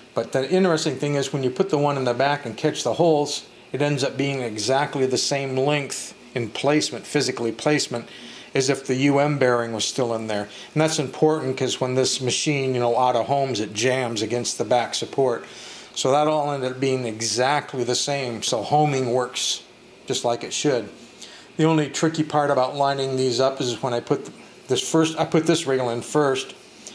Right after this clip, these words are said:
uh, by measuring front and back and everything, got it centered as well as I could, tightened it down, and then when I put this rail in, I used my, uh, you know, I measured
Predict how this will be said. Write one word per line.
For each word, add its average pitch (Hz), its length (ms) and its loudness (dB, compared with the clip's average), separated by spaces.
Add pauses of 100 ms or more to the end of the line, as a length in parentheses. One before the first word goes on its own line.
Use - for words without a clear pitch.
(360)
uh, 117 500 0 (220)
by 131 180 2
measuring 135 760 0 (380)
front 135 360 0
and 127 140 -2
back 131 300 2
and 135 100 -2
everything, 123 680 -2
got 135 180 4
it - 120 0
centered 147 600 0
as 113 160 0
well 135 220 4
as 120 120 0
I 117 100 2
could, 135 380 2
tightened 131 380 0
it 147 140 2
down, 123 240 2
and 120 100 -4
then 123 120 0
when 123 120 0
I 123 140 -2
put - 300 -4
this 151 200 2
rail 139 280 2
in, 131 240 -2 (440)
I 135 60 2
used 123 400 2
my, 123 340 2
uh, 120 280 0 (1500)
you 160 120 2
know, 127 100 2
I 117 40 0
measured 123 520 0